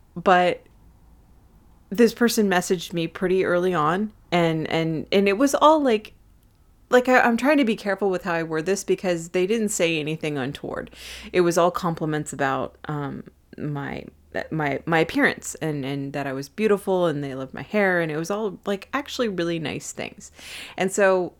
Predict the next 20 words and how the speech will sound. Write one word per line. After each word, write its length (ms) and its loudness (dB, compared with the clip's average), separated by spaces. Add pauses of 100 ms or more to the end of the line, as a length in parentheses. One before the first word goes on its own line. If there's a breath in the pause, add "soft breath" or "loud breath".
I 100 -2
told 380 -2
a 60 0
couple 300 -8
friends 340 -8
about 260 -6
this, 300 -8
and, 320 -8
and 220 -6
they 200 -2
<laughs> 180 0
all, 200 2
and 200 -2
the 80 -2
men 360 2
especially, 460 -4
were 140 -4
like, 360 -6
"Oh, 280 -2 (380)
he, 240 -4